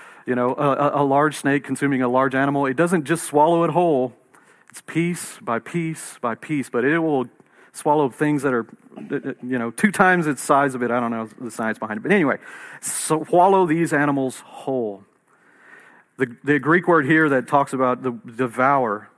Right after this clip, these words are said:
that Satan's trying to devour, that's what it's talking about, is actually swallowing whole. The devil is at work trying to swallow us.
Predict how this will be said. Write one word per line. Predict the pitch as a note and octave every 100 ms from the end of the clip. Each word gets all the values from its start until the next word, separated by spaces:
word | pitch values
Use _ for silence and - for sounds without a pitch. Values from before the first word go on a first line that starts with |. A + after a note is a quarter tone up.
| -
that | -
Satan's | C#3+ C#3 A#2+
trying | - C3 B2
to |
devour, | A#2+ A2+ B2 A#2+
that's | C#3 -
what | E3
it's | A#2+
talking | - B2+ A#2 G#2+
about, | G#2 A2
is | A2+
actually | C3 C3+ - A2+ A2 - - -
swallowing | - - C3+ D3 D3+ C3+ A2
whole. | A2 G2 G2 _ _ - _ _ _
The | -
devil | C3+ D#3+ F#3
is | E3+
at | D#3 C#3
work | C#3 -
trying | - C#3 C3 B2
to | A#2+
swallow | - B2 B2 A#2 G#2
us. | G#2 -